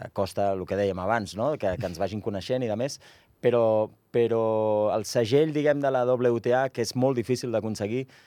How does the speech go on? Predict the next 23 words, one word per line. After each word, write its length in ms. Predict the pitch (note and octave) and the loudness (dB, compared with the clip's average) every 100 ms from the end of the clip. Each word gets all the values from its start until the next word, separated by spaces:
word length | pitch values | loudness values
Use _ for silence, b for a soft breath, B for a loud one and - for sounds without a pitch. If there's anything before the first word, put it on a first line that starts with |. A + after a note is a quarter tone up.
| B _ | B _
per 140 | G#2+ | -2
sort 300 | - A#2+ B2 | 2 2 2
nosaltres, 580 | A#2+ G#2+ A2+ G#2 B2+ A2+ | -2 0 0 2 0 2
eh, 60 | G#2+ G2 F#2 E2+ - | 2 2 2 -2 -4
eh, 380 | D#2+ D#2+ D2+ C#2 C2 B1+ - - | -8 -8 -10 -12 -16 -20 -18 -16
en 120 | D2+ | -12
la 100 | E2+ | -8
nostra 260 | F#2 - | -8 -6
empresa, 340 | G2 G#2 A2+ A2 | -2 -2 0 0
Tenium, 380 | A2+ B2 C3 - _ _ _ _ _ _ - | 2 0 -4 -8 _ _ _ _ _ _ -6
com 180 | A2 G#2+ | -4 -2
que 120 | G2+ | -2
fem 160 | A#2 A#2 | 0 2
molts 240 | B2 A#2+ | 0 0
tornejos 580 | A2+ A#2 A2+ A#2 A2+ G2+ | -4 -2 -4 -2 -4 -2
arreu 240 | G2 G#2+ | 0 2
del 140 | G#2+ G2 | 2 0
món, 260 | A2 C3 b b b _ | -2 -4 b b b _
doncs, 280 | - G2+ F2 | -4 -4 0
eh, 520 | G2 F#2+ F#2 F2+ F2 E2 | 0 2 0 0 -2 -6
doncs 300 | F2 F2+ E2+ | -6 -6 -6
ho 80 | F#2+ | -6
tenim 480 | F#2 G2+ G2 F#2 | -4 -4 -4 -6